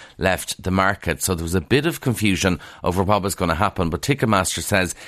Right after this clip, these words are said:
it will, uh, re-, refund fans, because originally they were saying that you could only get your money back on the original card you used, but now Ticketmaster has said that, uh, two weeks after any refund is made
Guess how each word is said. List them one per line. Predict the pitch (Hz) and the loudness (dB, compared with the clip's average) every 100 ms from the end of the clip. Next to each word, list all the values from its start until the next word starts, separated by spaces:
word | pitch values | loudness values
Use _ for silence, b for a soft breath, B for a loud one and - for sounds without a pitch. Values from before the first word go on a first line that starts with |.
| B - | B -4
it | 101 | -4
will, | 90 101 131 120 113 117 B B B | 0 2 4 6 4 2 B B B
uh, | 92 90 - | 0 0 -2
re-, | 92 110 104 92 - | 0 4 4 2 -2
refund | 95 110 - 104 92 85 | 0 0 2 2 2 0
fans, | 104 92 87 87 - B B | 2 2 2 0 -4 B B
because | - 90 98 | -8 0 0
originally | 87 104 123 123 110 98 | 2 2 2 4 4 4
they | 98 | 2
were | 92 | 0
saying | 90 104 92 87 - B | 2 2 2 2 -4 B
that | - - | -10 -4
you | 101 | -4
could | 95 95 - | -2 -4 0
only | 120 123 | 2 4
get | 107 101 | 2 0
your | 104 | 2
money | 98 98 | 2 4
back | 87 92 90 - | 4 2 0 -4
on | 92 | -2
the | 87 | 0
original | 95 107 101 98 87 | 2 2 2 2 0
card | - 95 85 | 0 0 0
you | 76 87 | -2 0
used, | 101 104 101 - B B | 2 2 2 -2 B B
but | - 87 | -4 0
now | 110 117 | 2 2
Ticketmaster | 113 101 - 90 90 87 92 | 0 -2 0 2 2 2 -2
has | 82 85 | -2 -2
said | 95 90 82 - B B | 0 0 0 -8 B B
that, | - 87 85 - | 0 0 0 -2
uh, | 90 85 - - | 0 0 -4 -8
two | - - 170 | -2 2 2
weeks | 143 117 - - | 2 2 0 -2
after | - 98 - 107 - | 0 -2 0 -2 0
any | 107 95 | 0 2
refund | 104 98 - 87 82 | 2 2 0 0 0
is | 82 | -4
made | 90 95 92 85 | 0 2 2 0